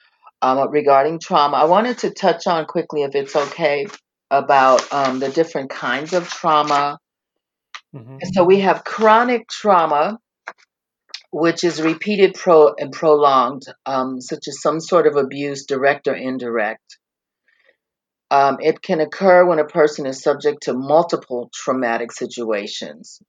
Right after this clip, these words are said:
Speaker 1: like combat service, in an ongoing abuse, abusive relationship.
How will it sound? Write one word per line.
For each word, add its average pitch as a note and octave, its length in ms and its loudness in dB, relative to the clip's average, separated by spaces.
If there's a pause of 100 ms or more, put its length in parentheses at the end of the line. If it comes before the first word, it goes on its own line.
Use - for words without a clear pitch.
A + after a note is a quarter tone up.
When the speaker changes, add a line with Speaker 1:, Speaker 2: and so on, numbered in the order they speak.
(160)
Speaker 1:
like A2+ 240 -2
combat C3+ 640 0
service, C3 800 2 (360)
in C3 200 -6
an B2 320 -8
ongoing B2+ 540 -2
abuse, A#2+ 320 -8 (400)
abusive B2+ 440 -12
relationship. D3 880 -4